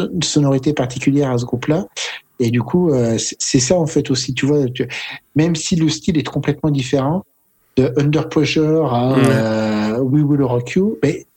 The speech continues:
Speaker 2: Mm.
Speaker 1: en fait, t'as son de guitare, ce son de guitare inimitable où tu vas dire, c'est Queen. Alors que les styles sont complètement différents, tu vois.
Speaker 2: Ouais.
Speaker 1: Et, euh,
Speaker 2: Comment tu l'as découvert, justement, cet album-là ?
Speaker 1: Alors, j'ai découvert Queen, euh, au fond de la B X de mon père, euh,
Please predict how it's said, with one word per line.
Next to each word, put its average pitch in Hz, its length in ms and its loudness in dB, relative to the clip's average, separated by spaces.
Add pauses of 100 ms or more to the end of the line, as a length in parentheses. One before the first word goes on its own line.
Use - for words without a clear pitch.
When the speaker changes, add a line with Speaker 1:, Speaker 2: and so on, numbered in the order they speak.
Speaker 2:
Mm. 123 140 -2
Speaker 1:
en 127 40 0
fait, 180 300 -2
t'as 135 100 2
son - 300 -2
de 156 120 0
guitare, 151 520 0 (260)
ce - 160 -2
son 185 180 0
de 156 80 2
guitare 131 380 0
inimitable 143 540 0
où - 20 0
tu 123 140 -2
vas 113 60 0
dire, 123 180 -2 (680)
c'est - 200 -4
Queen. 107 180 -4 (400)
Alors 131 240 0
que - 100 -2
les 131 160 2
styles 170 320 -2
sont 131 140 -6
complètement 147 400 -2
différents, 127 400 -4
tu 120 140 -8
vois. 117 140 -6 (200)
Speaker 2:
Ouais. 117 140 -2
Speaker 1:
Et, - 20 -6
euh, 107 60 -8 (560)
Speaker 2:
Comment 240 200 -4
tu - 140 -6
l'as 185 120 -2
découvert, 175 440 -2
justement, 170 400 -2
cet - 120 -6
album-là ? 151 360 -4 (360)
Speaker 1:
Alors, 143 220 0 (140)
j'ai 135 220 0
découvert 156 440 0
Queen, 165 300 0
euh, 117 720 -2
au 123 220 -4
fond 156 260 -2
de 113 580 0
la 113 120 -2
B 123 80 0
X 135 180 -2
de 147 80 2
mon 127 180 2
père, 135 280 0
euh, 107 320 0